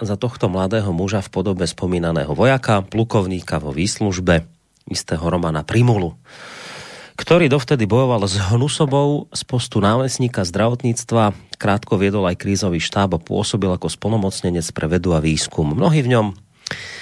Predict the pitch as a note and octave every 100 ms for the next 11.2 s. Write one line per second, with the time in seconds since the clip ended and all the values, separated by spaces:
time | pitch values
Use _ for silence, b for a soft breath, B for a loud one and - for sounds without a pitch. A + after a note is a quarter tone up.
0 | B B B - C3+ C#3+ B2 A#2 - _
1 | G2+ D3+ D#3+ F#2+ G2+ C3 D#3+ - _ _
2 | _ G#2+ A2 A2+ A2 A2+ B2 A#2+ - A#2
3 | B2 C3 A#2+ - G#2 A#2 A#2 A2+ A2+ A2
4 | - G#2 A2 A2 G2+ F2 A#2+ - C#3 A#2
5 | A2+ - A2 - F#2 G#2 A#2 G2+ G#2 -
6 | F2+ G2+ G#2+ G2 F#2+ - - G2+ G2 F#2
7 | F#2+ F#2+ F#2 E2 F2 F2+ - D3+ D3+ D#3
8 | B B B B B B B B B B
9 | B B - - F#3 - G#3 F#3 - F#3+
10 | F#3 F3+ E3 D#3 A#2+ D#3 D#3+ D#3+ D#3 B2
11 | C#3 C3+